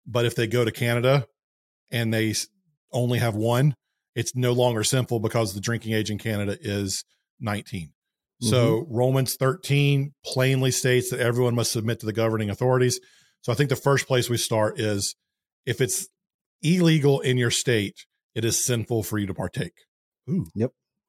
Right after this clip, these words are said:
Speaker 1: That
Speaker 2: I
Speaker 1: rhymed.
Speaker 2: agree with that. Yeah. And I think this is in most, you know, kind of similar to most of the things that, that we talk about where it's, uh,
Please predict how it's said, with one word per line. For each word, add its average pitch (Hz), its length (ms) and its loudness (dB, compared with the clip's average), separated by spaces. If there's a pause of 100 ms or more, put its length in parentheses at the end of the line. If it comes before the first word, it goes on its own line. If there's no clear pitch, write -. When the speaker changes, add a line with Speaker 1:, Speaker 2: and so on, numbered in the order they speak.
(920)
Speaker 1:
That - 120 -10 (140)
Speaker 2:
I 127 40 -4
Speaker 1:
rhymed. 123 140 4
Speaker 2:
agree 131 180 6
with 123 100 4
that. 104 140 2
Yeah. 117 200 2
And 110 80 2
I 123 80 2
think 123 160 -4
this - 200 -2
is 117 300 0
in 95 260 -2
most, 110 380 0 (140)
you 110 120 0
know, 98 200 -2 (100)
kind 117 140 0
of 101 60 -2
similar 120 340 2
to 98 180 0 (540)
most 120 260 2
of 113 40 0
the 107 40 0
things 110 360 0
that, 101 200 0 (440)
that 101 100 2
we 98 100 2
talk 123 240 0
about 90 220 -2
where 95 280 0
it's, - 360 -2 (100)
uh, 95 320 -2